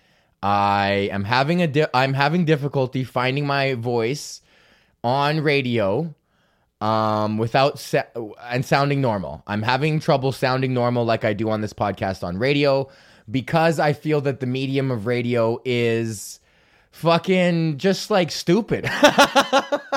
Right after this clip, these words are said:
It's like, who listens to this and for what and for why? And what is local even mean when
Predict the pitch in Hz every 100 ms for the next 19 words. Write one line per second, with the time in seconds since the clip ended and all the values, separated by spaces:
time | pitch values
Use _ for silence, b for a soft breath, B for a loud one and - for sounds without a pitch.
0 | 269 285 285 311 - 277 - 277 - B
1 | 202 202 196 185 180 - 202 190 233 196
2 | 170 208 240 214 240 233 233 175 208 147
3 | - 170 165 190 156 196 147 120 147 151
4 | 160 151 170 139 110 104 123 131 175 175
5 | 170 143 151 156 160 143 151 135 135 151
6 | 143 95 82 b b b b 110 139 139
7 | 131 131